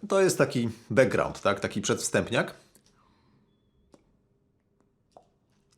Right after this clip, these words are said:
Ale jak już tą fajkę nabijemy, rozpalimy, to jak ją palić, żeby wszystko było elegancko? No przede wszystkim, mm, fajkę należy palić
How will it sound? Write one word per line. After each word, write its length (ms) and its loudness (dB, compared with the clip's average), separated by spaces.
Ale 200 4
jak 140 4
już 140 0
tą 80 0
fajkę 260 2
nabijemy, 420 2
rozpalimy, 580 0
to 100 -6
jak 160 0
ją 120 2
palić, 500 0
żeby 260 -6
wszystko 280 -4
było 220 2
elegancko? 560 -2
No 80 -2
przede 220 2
wszystkim, 440 0
mm, 360 -6
fajkę 540 2
należy 500 0
palić 720 -2